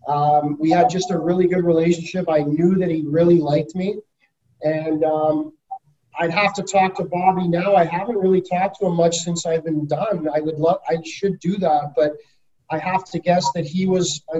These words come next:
a guy that really went to bat for me and wanted me to, to be a part of that team and felt that I was ready to play. And just a,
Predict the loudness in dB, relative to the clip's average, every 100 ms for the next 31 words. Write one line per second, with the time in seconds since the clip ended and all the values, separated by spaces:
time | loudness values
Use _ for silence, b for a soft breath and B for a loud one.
0 | -8 -6 -2 2 2 2 0 -2 -2 0
1 | 0 0 0 -2 -8 -6 -6 -6 -4 -4
2 | -2 -6 -8 -20 _ _ -2 0 0 2
3 | 4 4 2 2 0 -2 -6 _ -20 -6
4 | -2 -2 0 2 4 4 2 2 2 2
5 | 2 2 2 6 4 4 0 -2 -2 -2
6 | 4 6 6 2 B B 0 0 2 0
7 | 0 -2